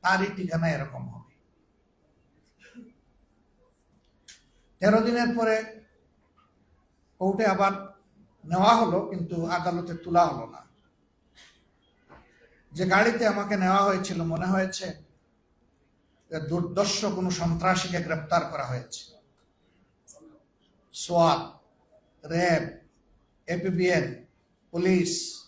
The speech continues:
চারটা বাহিনীর শতাধিক ফোর্স দিয়ে আমাকে ঘেরাও করে আদালতে নেওয়া হলো। কি মনে করে আর না তুলে আমাকে নিয়ে গেল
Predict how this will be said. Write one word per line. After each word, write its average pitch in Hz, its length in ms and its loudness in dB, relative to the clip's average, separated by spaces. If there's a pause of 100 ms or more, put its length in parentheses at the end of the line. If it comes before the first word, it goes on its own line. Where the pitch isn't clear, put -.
(380)
চারটা 208 420 2
বাহিনীর 180 720 0 (460)
শতাধিক 190 800 -2
ফোর্স 180 360 2
দিয়ে 185 160 2
আমাকে 170 360 2
ঘেরাও 180 340 4
করে 156 400 -6
আদালতে 139 440 -6
নেওয়া 117 180 -14
হলো। - 160 -20 (2500)
কি 277 200 -2
মনে 226 280 2
করে 226 220 0
আর 202 340 2
না 175 160 2
তুলে 180 320 -2
আমাকে 165 300 -2
নিয়ে 160 280 -4
গেল 165 260 -8